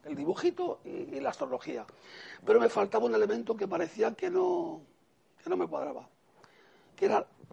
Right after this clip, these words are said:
la carta de la baraja. Es decir, yo decía,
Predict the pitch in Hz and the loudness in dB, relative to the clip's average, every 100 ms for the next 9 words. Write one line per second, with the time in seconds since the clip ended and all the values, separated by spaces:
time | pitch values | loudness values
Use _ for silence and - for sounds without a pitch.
0 | - 170 160 165 - 220 226 - 202 170 | -12 -2 2 2 2 0 0 -2 0 2
1 | 147 139 - - - 170 165 147 - 139 | 2 0 -2 -4 -6 -4 -4 -4 -6 -10
2 | - _ _ - - - - - - - | -10 _ _ -20 -20 -20 -20 -20 -20 -20
3 | - - - _ 143 196 196 190 214 208 | -20 -20 -20 _ 0 2 2 0 2 2
4 | 226 | 2